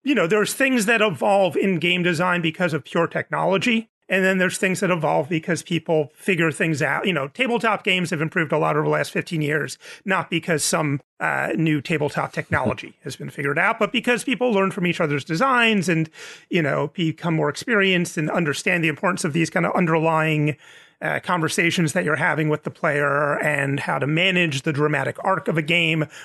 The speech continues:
or a puzzle or something. And I just think that, you know, this is, uh, whatever, thirty-five years ago, but it's as good as anyone's doing today. And I, I do really think,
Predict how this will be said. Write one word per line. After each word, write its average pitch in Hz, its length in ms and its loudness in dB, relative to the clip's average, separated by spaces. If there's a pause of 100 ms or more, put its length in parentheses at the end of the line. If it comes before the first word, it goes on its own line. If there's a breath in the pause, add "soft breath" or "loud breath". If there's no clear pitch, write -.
or 170 140 0
a 170 40 0
puzzle 165 420 0
or 156 100 0
something. 147 580 0 (600 loud breath)
And 185 500 2 (200)
I 233 160 2
just 196 260 0
think 208 240 0
that, 185 380 0 (200)
you 294 140 4
know, 156 120 2
this 170 220 2
is, 175 300 2
uh, 170 220 2 (160)
whatever, 175 360 2
thirty-five 180 480 0
years 208 200 2
ago, 160 200 2
but 147 140 2
it's 156 140 0
as 156 140 2
good 165 440 2 (240)
as 180 160 2
anyone's 185 400 2
doing 190 240 2
today. 190 400 0
And 175 100 2
I, 165 260 0
I 185 120 0
do 202 240 2
really 262 260 2
think, 269 360 0